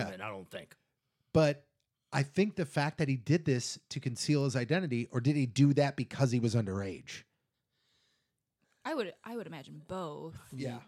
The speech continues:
Speaker 1: Yeah, the underage thing, you know, I mean, you fault the parents almost more than him.
Speaker 2: Yeah, of course.
Speaker 3: Yeah, so he's facing a criminal charge of tampering with records. Um, it says he's
Speaker 1: Hopefully your parents
Speaker 3: accused
Speaker 1: are
Speaker 3: of
Speaker 1: charged with something, too.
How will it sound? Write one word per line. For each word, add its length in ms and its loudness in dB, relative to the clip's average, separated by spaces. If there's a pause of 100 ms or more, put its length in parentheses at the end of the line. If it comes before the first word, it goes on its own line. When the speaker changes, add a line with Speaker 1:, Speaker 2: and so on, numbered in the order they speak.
(200)
Speaker 1:
Yeah, 120 -12 (160)
the 120 -10
underage 500 -6
thing, 280 -18
you 80 -14
know, 120 -16
I 160 -12
mean, 100 -14
you 100 -8
fault 280 -12
the 60 -20
parents 460 -14
almost 320 -20
more 220 -18
than 240 -20
him. 180 -14
Speaker 2:
Yeah, 120 -4
of 100 -8
course. 540 -4 (300)
Speaker 3:
Yeah, 200 -14
so 140 -10
he's 400 -4
facing 460 -6
a 60 -8
criminal 380 -8
charge 360 -10
of 120 -18
tampering 440 -12
with 120 -14
records. 880 -14 (600)
Um, 680 -12 (600)
it 120 -12
says 160 -6
he's 160 -6
Speaker 1:
Hopefully 120 -6
your 60 -8 (160)
parents 220 -4
Speaker 3:
accused 180 -2
Speaker 1:
are 20 2
Speaker 3:
of 60 -4
Speaker 1:
charged 200 -10
with 140 -14
something, 320 -12
too. 260 -10